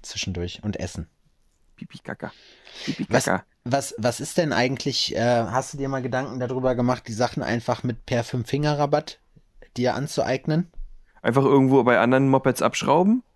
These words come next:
Speaker 1: Ja.
Speaker 2: Ja. Ja, das find ich, ähm, nee, das ist nicht mein Style.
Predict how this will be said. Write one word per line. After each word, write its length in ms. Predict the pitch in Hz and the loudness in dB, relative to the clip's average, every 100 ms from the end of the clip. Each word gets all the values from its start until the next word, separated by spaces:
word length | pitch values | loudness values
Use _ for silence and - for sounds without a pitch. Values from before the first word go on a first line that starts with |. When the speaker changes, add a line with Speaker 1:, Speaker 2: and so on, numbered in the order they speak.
| _ | _
Speaker 1:
Ja. 200 | 117 117 - _ _ _ _ _ _ _ _ _ | -2 -2 -6 _ _ _ _ _ _ _ _ _
Speaker 2:
Ja. 520 | - 95 95 92 92 - _ _ _ _ _ _ _ - - - - | -2 2 2 2 -2 -6 _ _ _ _ _ _ _ -20 -20 -18 2
Ja, 180 | 127 151 | 4 4
das 160 | 151 | 2
find 180 | - 175 | 4 4
ich, 160 | 175 - _ _ - | 2 -2 _ _ -2
ähm, 600 | 147 151 147 151 147 147 | 4 6 6 6 6 6
nee, 500 | 147 147 147 135 127 | 6 8 8 8 6
das 80 | 127 | 2
ist 200 | 123 139 | 0 0
nicht 180 | 139 - | 2 4
mein 260 | 135 123 113 | 4 4 2
Style. 600 | - - 117 113 98 | -4 0 2 4 4